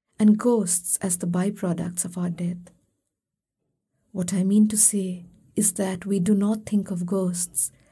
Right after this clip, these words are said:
as being responsible for our life, and we do not die to become God. Carcasses of humans and other animals are removed from our range of vision.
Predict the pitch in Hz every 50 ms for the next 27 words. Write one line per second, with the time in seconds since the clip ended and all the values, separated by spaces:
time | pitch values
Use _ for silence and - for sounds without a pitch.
0 | _ _ _ - 202 190 175 180 208 208 202 185 185 175 - - - 185 190 214
1 | 214 - 208 185 175 175 175 - 175 170 170 165 175 180 180 175 175 180 180 -
2 | - - - _ _ _ _ _ _ _ _ _ _ _ _ _ _ _ _ _
3 | - 254 247 240 254 254 226 247 240 247 254 254 247 254 - 226 214 220 233 226
4 | 196 175 185 180 - - 196 214 214 214 220 214 208 208 208 214 214 214 202 196
5 | 196 - - _ _ _ _ _ _ _ _ _ _ _ _ _ _ _ _ _
6 | _ _ _ _ _ _ _ _ _ _ - 208 214 220 220 214 214 208 - -
7 | 190 175 175 175 175 - - - - _ _ _ _ _ _ _ - 175 175 -
8 | - - 202 208 214 214 202 190 175 170 170 175 - - 196 - - 185 175 185
9 | 180 - - 180 190 196 185 175 170 165 165 170 - - - _ _ _ _ _
10 | _ _ _ _ - _ - 214 208 208 226 208 208 214 226 233 220 - - -
11 | 214 196 190 190 185 180 180 180 185 190 185 190 190 175 160 170 - - - -
12 | 175 170 165